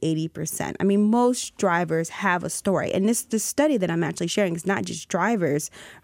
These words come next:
uh, social and cultural capital exchange, but also riders, social and capital. So we had both. And I mean, riders always had a story to tell, and most drivers had a story. So, I mean, the, of course, the stories sort of vary in, like, how much support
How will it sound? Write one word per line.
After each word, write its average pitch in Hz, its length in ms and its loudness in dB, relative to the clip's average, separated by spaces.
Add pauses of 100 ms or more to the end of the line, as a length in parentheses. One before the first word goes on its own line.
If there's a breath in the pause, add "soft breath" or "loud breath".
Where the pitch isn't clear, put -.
(100)
uh, 147 240 0
social 185 380 0
and 160 100 -4
cultural 156 320 -2
capital 160 420 -4
exchange, 151 360 -4
but 165 100 2
also 156 340 0
riders, 160 680 -2
social - 340 -4
and - 160 -8
capital. - 280 -10
So - 100 -8
we 165 60 -2
had 165 200 -4
both. 180 380 0 (440 loud breath)
And 190 160 2
I 185 60 4
mean, 180 420 2 (340 loud breath)
riders 214 480 2 (120)
always 175 420 2
had 185 180 -2
a 180 60 -2
story 170 400 0
to 170 80 -6
tell, 185 460 -2 (300 loud breath)
and 180 300 2
most 185 440 2
drivers 143 440 -2
had 156 260 -2
a 165 60 -6
story. - 460 -2
So, 202 340 0
I 214 60 2
mean, 226 280 2
the, 208 180 2
of - 60 -4
course, 247 240 0
the - 100 -12
stories 202 480 0
sort 180 200 0
of 160 80 -2
vary 170 560 0
in, 165 180 -2
like, 160 280 -2
how 160 280 0
much 165 420 -4
support 165 480 -4